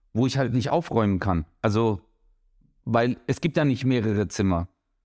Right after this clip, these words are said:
Bro, ich war vorhin unten, ich hab Wäsche gewaschen.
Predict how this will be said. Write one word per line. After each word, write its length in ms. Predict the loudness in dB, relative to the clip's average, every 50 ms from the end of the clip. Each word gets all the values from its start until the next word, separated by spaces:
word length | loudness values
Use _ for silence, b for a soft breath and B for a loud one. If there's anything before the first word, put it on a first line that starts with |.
| _ _ _ _ _ _ _ _ _ _ _ _ _ _ 0
Bro, 240 | 2 2 2 2
ich 140 | 0 0 0
war 80 | -2 -2
vorhin 260 | 0 0 0 0 0
unten, 280 | 0 -2 -2 0 0 -2
ich 120 | 0 0
hab 140 | -2 -2 -2
Wäsche 240 | -2 -2 -2 -2 0
gewaschen. 480 | 0 0 0 0 -2 -2 -4 -6 -8